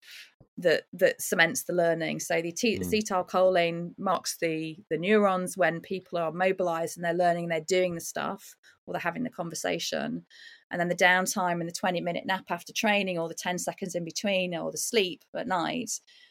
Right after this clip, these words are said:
Speaker 1: is when the dopamine cements them. And that's when the learning is consolidated.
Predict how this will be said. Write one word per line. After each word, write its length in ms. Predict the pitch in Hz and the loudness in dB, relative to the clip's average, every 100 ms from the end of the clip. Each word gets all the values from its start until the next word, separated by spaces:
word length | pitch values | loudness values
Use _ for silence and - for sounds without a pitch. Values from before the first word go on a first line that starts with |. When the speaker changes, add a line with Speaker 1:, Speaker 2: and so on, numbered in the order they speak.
| _ - | _ -4
Speaker 1:
is 180 | 175 | 0
when 240 | 185 180 175 | 2 2 2
the 180 | 170 170 | -2 4
dopamine 500 | 175 165 - 180 160 | 4 4 0 -4 -2
cements 460 | - 175 165 - - | -4 -2 -2 -4 -6
them. 280 | 156 156 - _ _ - | -6 -6 -12 _ _ -6
And 140 | 165 | -2
that's 240 | 165 - | -2 -2
when 140 | 175 165 | -2 -2
the 80 | 160 | 0
learning 320 | 165 160 160 | 0 0 -4
is 100 | 151 | -6
consolidated. 840 | 160 - 165 160 165 151 - - | -8 -2 -2 -2 -6 -6 -8 -10